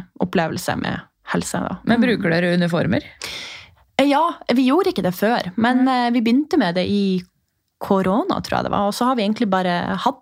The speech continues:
Speaker 1: det, fordi at vi er jo i, i, altså sånn for oss med sårstell og sånt, så er det jo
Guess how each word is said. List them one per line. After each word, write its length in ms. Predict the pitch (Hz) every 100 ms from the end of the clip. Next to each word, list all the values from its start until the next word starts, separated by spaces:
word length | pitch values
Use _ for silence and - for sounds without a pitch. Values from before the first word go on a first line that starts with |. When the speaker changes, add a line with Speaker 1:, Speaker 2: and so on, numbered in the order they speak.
| -
Speaker 1:
det, 160 | 180
fordi 300 | 180 190 190 175
at 180 | 180 -
vi 120 | 220
er 120 | 233 240
jo 80 | 180
i, 140 | - - _ -
i, 200 | 196 175
altså 200 | 190 220
sånn 180 | 208
for 120 | 190 208
oss 240 | 233 -
med 100 | 196
sårstell 460 | 185 214 - 262 202
og 80 |
sånt, 180 | 175 175
så 120 | -
er 40 | 196
det 100 | 185
jo 160 | 165